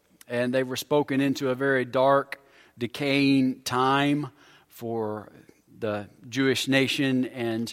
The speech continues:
again, this morning as we look, there is a lot wrong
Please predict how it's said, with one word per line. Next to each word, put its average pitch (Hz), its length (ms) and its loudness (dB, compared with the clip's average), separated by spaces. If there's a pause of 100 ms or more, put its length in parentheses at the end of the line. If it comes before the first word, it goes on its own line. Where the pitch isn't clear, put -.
(380)
again, 135 440 2
this 120 180 -2
morning 143 300 0
as 117 160 -6
we 123 100 -8
look, 135 400 -6 (300)
there 123 160 -2
is 123 240 0
a 131 140 2
lot 147 360 8
wrong 123 580 0